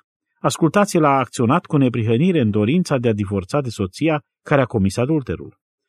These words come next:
Acum el află că ea nu a comis adulter. Realitatea minunată a fost că Duhul Sfânt l-a conceput înăuntru ei pe copilașul Iisus. Însă, vedeți, este un lucru drept să lași o soție în caz de adulter,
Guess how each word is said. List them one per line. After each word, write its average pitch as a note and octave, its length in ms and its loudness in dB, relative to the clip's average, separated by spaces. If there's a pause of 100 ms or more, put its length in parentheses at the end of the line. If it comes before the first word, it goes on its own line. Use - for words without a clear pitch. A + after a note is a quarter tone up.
(120)
Acum A#3 360 0
el C#3 180 4
află F3+ 320 2
că - 180 -2
ea B2 380 2
nu B2+ 240 0
a G3 80 2
comis G#2 340 0
adulter. E2 420 -10 (540)
Realitatea B2+ 580 2
minunată C3+ 440 4
a C#3 40 0
fost C3 220 -4
că G#2+ 100 -2
Duhul B2 240 -2
Sfânt B2+ 300 -2
l-a C#3 120 2
conceput G#2+ 560 -2
înăuntru A2+ 420 0
ei C#3+ 100 0
pe D3 100 -4
copilașul F#2 520 -6
Iisus. - 300 -10 (720)
Însă, F#3 180 2
vedeți, D#3+ 380 4
este D3+ 300 0
un C#3 60 6
lucru G3 220 2
drept F3+ 280 0
să - 120 -2
lași D#3 220 2
o C#3+ 40 -4
soție A2+ 280 -2
în C3 80 0
caz B2 180 -2
de A#2+ 80 -2
adulter, C3 400 -4